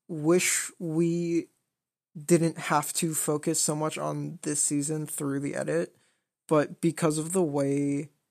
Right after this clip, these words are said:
but it's only because of the way that this season has been executed, right?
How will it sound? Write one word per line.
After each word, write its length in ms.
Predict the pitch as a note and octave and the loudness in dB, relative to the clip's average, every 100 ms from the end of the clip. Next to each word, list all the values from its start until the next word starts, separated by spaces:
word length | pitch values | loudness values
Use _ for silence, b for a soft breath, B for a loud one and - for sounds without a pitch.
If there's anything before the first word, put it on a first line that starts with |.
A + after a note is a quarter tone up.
| _ _ - | _ _ 2
but 100 | F3+ | 4
it's 100 | - | 4
only 220 | A3 A3 | 2 2
because 380 | F3+ F3 E3 C#3+ | 0 0 0 -2
of 120 | C3+ | -2
the 80 | C3+ | -2
way 240 | B2+ B2+ | 0 -2
that 320 | C3 B2 B2 - _ _ _ _ _ | -2 -4 -4 -10 _ _ _ _ _
this 160 | D3 - | 4 4
season 500 | C3 B2 B2 C3 - _ _ _ _ _ | 4 0 -6 -8 -12 _ _ _ _ _
has 280 | E3+ B2+ C3 - _ - | -2 -2 -2 -14 _ 0
been 500 | D3 B2+ B2 B2+ C3 _ _ - | 0 0 -4 -10 -12 _ _ -4
executed, 720 | C3 - C3+ - D3 C#3+ E3+ - _ _ _ _ _ _ - | -2 -2 -6 -8 -8 -6 -8 -10 _ _ _ _ _ _ -4
right? 340 | C#3+ C#3 C#3 | 0 0 -2